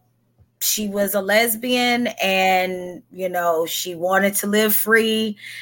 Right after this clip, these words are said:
Her husband was like, um, "Okay, you can do that, but we still need to, um, for Lynn's purposes,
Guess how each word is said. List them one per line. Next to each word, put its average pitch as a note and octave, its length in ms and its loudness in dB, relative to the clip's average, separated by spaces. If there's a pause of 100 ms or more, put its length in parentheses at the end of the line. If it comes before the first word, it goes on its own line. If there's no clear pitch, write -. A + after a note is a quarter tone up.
(120)
Her G#3 160 4
husband G#3 800 6
was G3 240 2
like, F#3 540 2
um, F#3 500 0
"Okay, B3 320 4
you A#3 220 -2
can G#3 260 -2
do C#4 340 0
that, C#3+ 380 0 (640)
but F#3+ 140 4
we A3 220 0
still A3+ 720 4
need G3+ 500 0
to, F3+ 520 -4 (140)
um, E3+ 540 -2 (1400)
for G#3 200 4
Lynn's D#4 460 6
purposes, G#3+ 1000 0